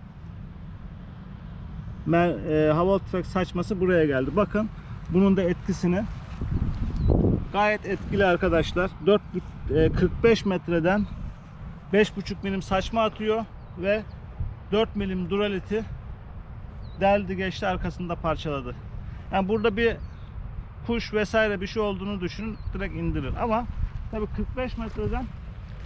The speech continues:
ince hedef yapmanız, ince ayar yapmanız lazım. Daha iyi bir dürbün kullanmanız lazım. Sağ üst köşeye attım.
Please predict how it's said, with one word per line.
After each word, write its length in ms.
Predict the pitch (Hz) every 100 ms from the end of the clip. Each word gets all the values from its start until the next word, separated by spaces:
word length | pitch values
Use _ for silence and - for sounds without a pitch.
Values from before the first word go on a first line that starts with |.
| - - - - - - -
ince 280 | 226 233 240
hedef 300 | 233 240 -
yapmanız, 380 | 202 - 190 170 202
ince 240 | 220 247
ayar 240 | 214 220
yapmanız 520 | 220 202 - 170 160 160
lazım. 360 | 151 147 208 - - - - 170
Daha 260 | 196 247
iyi 240 | 220 214 196
bir 120 | 165
dürbün 400 | 190 180 202 175 - - - - - - - -
kullanmanız 680 | 175 170 160 156 151 147
lazım. 380 | 151 147 139 220 - - - - - - - - - -
Sağ 300 | - 233 262
üst 140 | -
köşeye 320 | 262 - 262
attım. 400 | 262 - 254 262